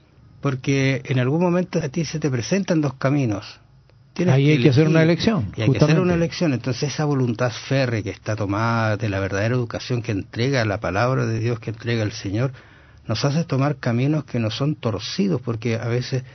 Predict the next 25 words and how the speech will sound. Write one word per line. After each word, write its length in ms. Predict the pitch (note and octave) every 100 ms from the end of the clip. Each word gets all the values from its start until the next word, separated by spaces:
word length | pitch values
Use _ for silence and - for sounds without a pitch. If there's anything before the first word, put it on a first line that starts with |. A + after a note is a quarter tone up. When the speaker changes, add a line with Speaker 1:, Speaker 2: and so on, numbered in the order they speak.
| - - -
Speaker 1:
este 460 | - B2 A2 - A#2
hecho 260 | C3+ - A#2
de, 600 | A2 G#2+ G2+ F2+ G#2+ A2 A2
de 320 | B2+ A#2+ B2
aceptar 600 | G#2+ - A#2 - D3 F3
incluso 600 | D3+ C3 F3+ G#3 B2 C3 - - - - -
es 160 | B2 -
tan 160 | - D#3+
peligroso 720 | F3 D3+ C3+ C3 - E3 - -
que 100 | B2
nuestra 280 | A#2+ -
voluntad, 540 | A#2 A2+ G#2+ G#2 B2+ C3
si 160 | -
no 80 | A#2
está 260 | G#2+ - C3
aferrada 540 | - A#2+ G#2+ C3 D#3+
a 40 | D3
Dios, 260 | D#3 E3+ - - - _
pueden 260 | - C3 C#3+
hasta 280 | C3 - B2
los 200 | A2 G#2+
demonios 420 | G#2 B2+ D3+ B2+
entrar 440 | G#2+ G#2+ - D#3
y 60 | D#3+
hacernos 600 | A2+ - C3+ C#3+ C3